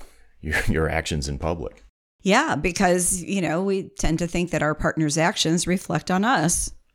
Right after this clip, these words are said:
Speaker 1: Sure.
Speaker 2: Yeah, absolutely.
Speaker 1: So what do you do? It comes back to objective, strategy, and then tactics. Thank you very much.
Speaker 2: Well, and, you know, the underlying,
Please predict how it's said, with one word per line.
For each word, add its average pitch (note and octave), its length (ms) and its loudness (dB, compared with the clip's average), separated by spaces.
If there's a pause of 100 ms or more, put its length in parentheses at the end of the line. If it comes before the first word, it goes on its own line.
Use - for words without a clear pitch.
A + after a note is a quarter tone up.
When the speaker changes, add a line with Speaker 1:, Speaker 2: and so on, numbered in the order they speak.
Speaker 1:
Sure. E2 340 -4 (360)
Speaker 2:
Yeah, G3+ 280 2 (260)
absolutely. F3+ 640 -6 (280)
Speaker 1:
So - 120 -6
what C2+ 80 -4
do C#2+ 60 -4
you C#2 80 -2
do? C3 320 2
It - 80 -16
comes D2+ 200 -8
back C#2+ 200 -4
to - 260 -6
objective, C#3 580 -2 (160)
strategy, F2 680 -4 (100)
and C2 200 -12
then D2+ 240 -6
tactics. - 640 -14 (420)
Thank G2 140 -6
you - 60 -10
very - 140 -12
much. - 300 -14
Speaker 2:
Well, E4 400 2
and, D4+ 200 4
you D#4 80 0
know, D4 160 2
the C#4 160 0
underlying, A#3 800 -2